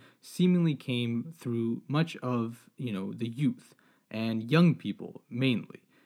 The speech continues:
Uh, you know, the same people who would generally be the targets of hustle culture, who might look to motivational speakers,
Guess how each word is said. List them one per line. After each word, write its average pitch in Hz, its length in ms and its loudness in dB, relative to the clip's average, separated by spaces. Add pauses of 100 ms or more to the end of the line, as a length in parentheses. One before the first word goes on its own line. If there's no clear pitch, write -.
(200)
Uh, 104 120 -2
you 110 180 -4
know, 113 60 -2
the 120 80 -2
same 165 280 4
people 139 580 0
who 131 160 0
would 117 280 0
generally 143 520 4
be 117 180 -2
the 113 100 -2
targets 120 540 0
of 107 80 -10
hustle 107 280 -8
culture, 107 560 -4 (260)
who 147 140 -2
might 131 320 2
look 123 420 -4
to 123 100 -4
motivational 113 580 -2
speakers, 113 680 -2